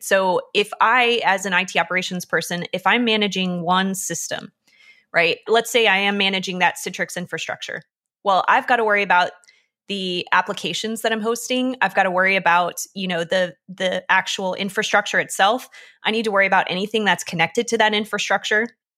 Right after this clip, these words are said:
So I'm not just managing vulnerabilities, you know, for one particular product or one particular O S level. I might also be in the middle of a migration. I might be managing a Server twenty sixteen environment and a Server twenty nineteen environment.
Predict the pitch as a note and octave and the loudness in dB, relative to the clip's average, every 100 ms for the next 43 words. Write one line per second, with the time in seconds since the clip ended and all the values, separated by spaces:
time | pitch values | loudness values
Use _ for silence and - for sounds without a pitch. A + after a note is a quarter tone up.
0 | _ - A#3 - A3 B3 B3 A3 G#3 G3 | _ -6 -2 2 4 4 2 0 0 -2
1 | G3 G3 F#3+ F#3 G3 F#3+ F#3 F#3 F#3 F3 | -2 -2 -4 -2 0 0 0 2 2 -2
2 | F3 F#3+ G3 F3 E3+ - F#3 F3+ F3 G3 | -6 -4 -2 0 -2 0 2 4 4 2
3 | G3+ G3 G3+ G3 F#3 F3+ F3 F#3+ F3 E3+ | 2 2 -2 -2 0 -2 2 2 4 2
4 | E3+ E3+ E3 G3 F#3+ F#3+ G3 F#3+ F3+ - | 0 -4 0 0 0 -4 -6 -4 -2 0
5 | E3 A3 C#4+ E3 D#3+ - - - _ _ | 2 2 2 0 -2 -4 -10 -20 _ _
6 | - A#3 D4+ B3+ - G#3+ C#4 - G#3 F#3+ | -2 0 4 2 4 4 2 0 -2 -2
7 | G3 G3+ G3+ G3+ G3+ G3+ G3 F#3 F#3+ B3 | -4 -2 0 2 2 2 0 0 -2 -4
8 | - - - _ _ _ - B3+ C#4+ C#4+ | -4 -8 -10 _ _ _ 0 2 2 2
9 | A#3 G#3 A3+ A#3+ G3+ F#3+ F#3 F#3+ F#3 F#3 | 0 2 2 2 0 -2 -2 -2 -2 -2
10 | - G#3 G3+ - G3 F#3+ F#3 - G#3+ A3+ | -2 2 2 0 -2 0 -4 -4 0 0
11 | G3+ D#3 D#3+ E3+ - A#3 A#3 G#3 - F#3+ | 4 4 4 0 2 4 4 2 0 0
12 | F#3 F#3 F#3 F3+ F#3 A3 G3+ E3+ - E3 | -2 -2 0 -2 -2 -6 -4 -4 -6 -8